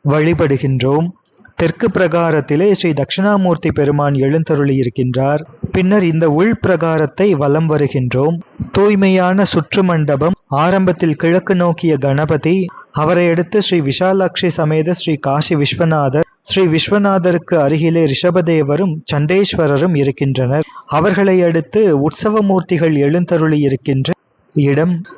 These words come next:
ஸ்ரீ கணபதி, விஸ்வநாதர், உற்சவமூர்த்திகளுக்கு எதிரிலே திருமண மண்டபம். இந்த பிரகாரத்தில் ஸ்ரீ மாணிக்கவாசக சுவாமிகளினுடைய மூலஸ்தானம் கிழக்கு நோக்கி இருக்கின்றது.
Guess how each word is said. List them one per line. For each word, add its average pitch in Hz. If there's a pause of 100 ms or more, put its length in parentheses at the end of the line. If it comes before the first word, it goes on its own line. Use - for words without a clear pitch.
ஸ்ரீ 190
கணபதி, 180
விஸ்வநாதர், 180
உற்சவமூர்த்திகளுக்கு 160
எதிரிலே 147
திருமண 170
மண்டபம். 139 (460)
இந்த 190
பிரகாரத்தில் 180
ஸ்ரீ 170
மாணிக்கவாசக 170 (100)
சுவாமிகளினுடைய 151
மூலஸ்தானம் 165
கிழக்கு 175
நோக்கி 160
இருக்கின்றது. 135